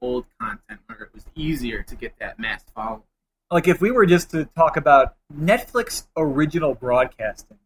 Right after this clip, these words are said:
Speaker 1: Yeah.
Speaker 2: like, we could come up with, like, eight different shows and have no connection between them. Like, we w-, one of us watched four, the other watched four.
Speaker 1: Yeah.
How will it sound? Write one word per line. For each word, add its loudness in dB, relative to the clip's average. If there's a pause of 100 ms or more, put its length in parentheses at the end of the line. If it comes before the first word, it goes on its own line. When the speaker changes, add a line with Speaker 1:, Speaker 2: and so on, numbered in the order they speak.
(140)
Speaker 1:
Yeah. -10
Speaker 2:
like, 2 (220)
we 0
could 2
come 2
up 0
with, -2
like, 2
eight -2
different -4
shows -2
and -6 (280)
have 2
no 0
connection -4
between -12
them. -20
Like, -8 (100)
we -4
w-, -4
one -2
of 0
us 0
watched 2
four, -2
the -4
other -2
watched -4
four. -6
Speaker 1:
Yeah. -4